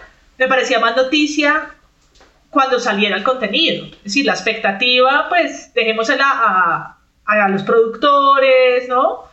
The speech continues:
Estamos en la expectativa, a las redes. Yo personalmente creo que lo que, lo que están haciendo en redes con un contenido así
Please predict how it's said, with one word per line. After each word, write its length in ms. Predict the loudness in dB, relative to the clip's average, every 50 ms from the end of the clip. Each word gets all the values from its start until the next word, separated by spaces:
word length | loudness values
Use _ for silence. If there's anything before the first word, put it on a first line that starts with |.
| _ _ _ _ _ _ _ _
Estamos 320 | -10 -6 -4 -4 -2 -2 -2
en 60 | -2
la 60 | 0
expectativa, 520 | 0 0 0 0 0 0 0 2 2 2 2
a 60 | 2
las 160 | 2 2 2
redes. 720 | 0 2 2 2 2 2 2 2 0 -2 -8 -12 -18 -18 _
Yo 360 | -2 -2 0 0 0 -2 -2 -2
personalmente 480 | -2 -2 -2 -2 -4 -4 -4 -4 -4
creo 220 | -2 -2 -2 -2 -2
que 60 | -2
lo 100 | -4 -4
que, 200 | -2 -4 -4 -6 -6 -8
lo 160 | -8 -8 -6 -6
que 60 | -6
están 200 | -4 -4 -4 -4
haciendo 240 | -4 -6 -6 -6 -4
en 80 | -2
redes 240 | 0 0 0 0 -2
con 140 | -4 -6 -6
un 80 | -4
contenido 440 | -4 -2 -2 -2 -2 -2 -4 -4 -4
así 440 | -6 -4 -4 -4 -4 -6 -6 -10 -14